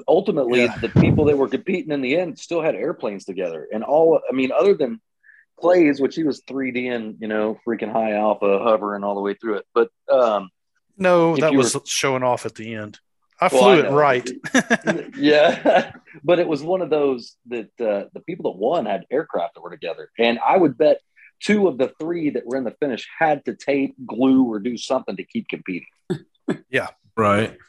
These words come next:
Speaker 2: Absolutely.
Speaker 3: Which, I mean, that's in any R C competition, really, though. You know what I mean?
Speaker 1: I mean,
Speaker 3: Like,
Speaker 1: it
Speaker 3: that's
Speaker 1: was
Speaker 3: a standard across the board.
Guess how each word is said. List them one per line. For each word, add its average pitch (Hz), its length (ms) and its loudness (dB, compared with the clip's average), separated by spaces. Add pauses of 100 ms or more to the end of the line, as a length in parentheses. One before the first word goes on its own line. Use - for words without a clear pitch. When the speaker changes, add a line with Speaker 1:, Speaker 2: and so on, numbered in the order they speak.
(340)
Speaker 2:
Absolutely. 120 640 -2
Speaker 3:
Which, 101 80 -12
I 143 60 2
mean, 156 160 4
that's 139 180 2
in 135 80 4
any 127 240 4
R 107 220 4
C 120 240 -2
competition, 110 640 -4
really, 101 300 -4
though. 95 440 -8
You 110 140 -2
know 104 160 2
what 104 140 0
I 95 60 0
mean? 98 200 -2
Speaker 1:
I 131 60 2
mean, 165 160 2
Speaker 3:
Like, 190 100 4
Speaker 1:
it 170 60 2
Speaker 3:
that's 151 240 2
Speaker 1:
was 110 120 0
Speaker 3:
a - 40 -4
standard 120 460 2
across 107 440 -2
the 101 140 -10
board. 101 360 -4